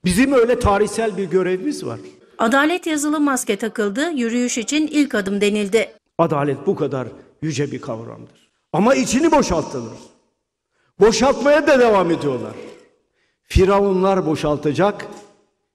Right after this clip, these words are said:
Speaker 1: milyonlar onu dolduracaktır.
Speaker 2: Üç yıl önce on beş Haziran'da başlayan fetö ve H D P'nin destek verdiği Adalet yürüyüşü C H P grup toplantısında anıldı.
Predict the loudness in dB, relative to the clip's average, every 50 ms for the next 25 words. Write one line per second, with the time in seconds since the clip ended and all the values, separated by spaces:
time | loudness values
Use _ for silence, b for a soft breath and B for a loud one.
0 | _ 0 0 0 2 2 2 2 2 -2 -2 -4 -2 -2 -2 -4 -4 -4 -4 -6
1 | -6 -6 -8 -10 -12 -12 -12 -14 -14 -18 -18 -20 _ _ _ _ _ _ _ _
2 | _ 0 0 0 0 0 -2 2 4 4 4 4 4 2 0 2 2 2 2 2
3 | 2 -2 -2 0 -2 -2 0 0 2 2 2 2 2 0 0 2 2 0 0 -2
4 | -2 -2 -2 0 -2 -2 -4 -4 -6 -6 -2 -2 -2 0 0 0 0 0 -2 -2
5 | 0 0 0 0 0 -2 0 0 -2 -2 -2 -2 -4 -2 -2 -4 -4 -2 -2 -2
6 | -2 0 -2 -4 -6 -2 -2 -2 0 2 0 0 0 -2 -4 -4 -4 -6 -4 -4
7 | -4 -4 -4 -4 -4 -4 -4 -2 -2 -2 -2 0 -2 -2 -2 0 -2 -2 -2 -2
8 | -4 -4 0 0 0 0 0 -2 -6 -4 -2 -2 0 0 0 -2 -2 -4 -4 -4
9 | -2 0 0 -2 -2